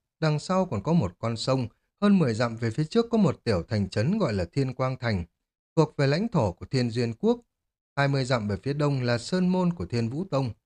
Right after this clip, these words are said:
Giang Thái Huyền mở thiên võng ra, từ khi hắn đột phá đạo quả thì thần ma đạo tràng đã được xuất hiện trong bảng giao dịch của vùng Đông Vực. Tràng chủ đến rồi sao? Giang Thái Huyền vừa mở đạo tràng giả lập ra liền sửng sốt.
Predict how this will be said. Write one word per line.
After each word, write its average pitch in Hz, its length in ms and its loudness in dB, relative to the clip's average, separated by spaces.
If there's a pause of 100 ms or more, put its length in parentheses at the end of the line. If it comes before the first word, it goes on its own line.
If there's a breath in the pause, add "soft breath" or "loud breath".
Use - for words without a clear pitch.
(540)
Giang 202 160 2
Thái 233 100 2
Huyền 151 240 2
mở 117 280 0
thiên 117 200 -2
võng 143 220 -2
ra, 135 300 -2 (320)
từ 165 120 4
khi 196 140 2
hắn 208 160 0
đột 170 240 0
phá 156 160 0
đạo 147 300 -2
quả 98 320 0
thì 110 60 -6
thần 110 220 -2
ma 117 120 0
đạo 113 180 -2
tràng 90 340 -4
đã 123 80 -6
được 127 180 -4
xuất - 240 -6
hiện 131 280 0
trong 117 220 -4
bảng 90 240 -2
giao 117 160 -2
dịch 113 220 -4 (100)
của 92 160 -4
vùng 90 300 -4
Đông 123 180 -6
Vực. 120 220 -4 (840)
Tràng 127 200 0
chủ 101 240 -2
đến 147 280 0
rồi 123 140 0
sao? 139 320 -2 (680)
Giang 196 140 4
Thái 226 120 0
Huyền 165 240 4
vừa 131 160 2
mở 120 280 2
đạo 117 200 -2
tràng 117 260 -2
giả 104 160 0
lập 104 260 -2
ra 123 200 0
liền 110 240 0
sửng 90 280 -2
sốt. 214 220 0